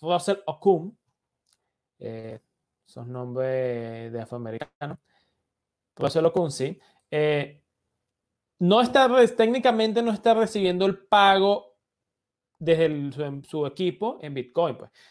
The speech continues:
sino que la empresa está pagando una startup llamada Strike, eh, que se dedica a, a, a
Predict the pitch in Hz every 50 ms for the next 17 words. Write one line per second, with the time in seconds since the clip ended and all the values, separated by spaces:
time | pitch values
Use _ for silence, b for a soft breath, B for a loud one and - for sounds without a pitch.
0 | b - - 160 151 151 147 151 147 147 143 139 202 220 226 - - 190 170 -
1 | 147 143 - 160 165 170 170 175 175 175 180 175 - - 208 196 175 - - 147
2 | 127 127 123 131 127 127 131 135 139 147 160 160 151 - - - 226 214 202 202
3 | 196 196 - _ _ _ _ _ _ _ _ - 151 143 135 135 131 127 123 120
4 | 120 131 123 120 135 127 123 123 123 131 127 - - 147 151 156 160 151 147 139
5 | 131 127 131 135 139 139 147 - 151 143 139 123 -